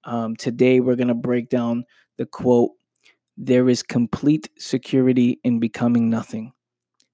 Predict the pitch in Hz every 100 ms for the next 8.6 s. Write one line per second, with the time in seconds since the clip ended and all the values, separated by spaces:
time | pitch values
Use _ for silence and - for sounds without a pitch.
0 | _ 131 123 120 117 156 156 - 143 135
1 | - 135 123 - 127 123 - - 151 -
2 | 139 123 123 123 120 - 120 - 117 113
3 | 113 - 113 - 117 117 - - 110 -
4 | - 117 127 131 127 - _ _ _ _
5 | _ _ - - - 131 123 113 127 120
6 | 117 113 117 _ _ - 120 120 117 127
7 | 131 127 123 - - _ _ _ _ 127
8 | 123 120 117 113 110 -